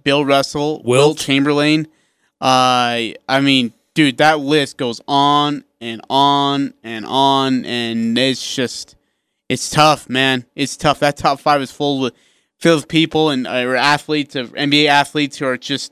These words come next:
Speaker 1: have changed the game in their own way. Um, but Kobe, like, look, like, for the fact that, like, people who even hated Kobe are depressed today tells you enough.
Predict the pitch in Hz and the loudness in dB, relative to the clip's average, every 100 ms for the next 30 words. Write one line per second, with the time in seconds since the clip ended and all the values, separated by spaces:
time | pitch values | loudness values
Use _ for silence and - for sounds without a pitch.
0 | - 135 135 - 147 147 - 123 139 139 | -6 -4 -4 0 2 2 -2 -2 0 0
1 | 127 131 135 131 123 127 123 110 _ _ | 0 -2 0 -2 0 0 0 -2 _ _
2 | _ _ _ _ _ _ - 123 117 117 | _ _ _ _ _ _ -4 0 0 0
3 | 123 - 156 160 156 147 156 135 131 - | -2 2 4 4 4 4 2 0 -2 -4
4 | - _ _ _ 170 151 - _ _ _ | -16 _ _ _ 0 0 -4 _ _ _
5 | _ _ 170 151 135 - - 165 151 214 | _ _ 4 4 2 -4 -4 -2 0 4
6 | 240 233 196 170 156 139 - - - _ | 4 4 2 4 4 2 -2 -16 -20 _
7 | 185 180 180 165 156 165 160 139 117 139 | -6 -4 0 0 2 2 2 0 -2 0
8 | 151 156 - 170 160 180 175 - _ _ | 0 0 0 2 2 -4 -6 -12 _ _
9 | - 139 143 - 156 156 - 190 196 202 | 0 0 0 0 2 2 0 0 2 2
10 | 190 _ _ _ - 170 151 131 131 120 | -4 _ _ _ 0 2 2 2 -2 -2
11 | 110 - - | -6 -10 -20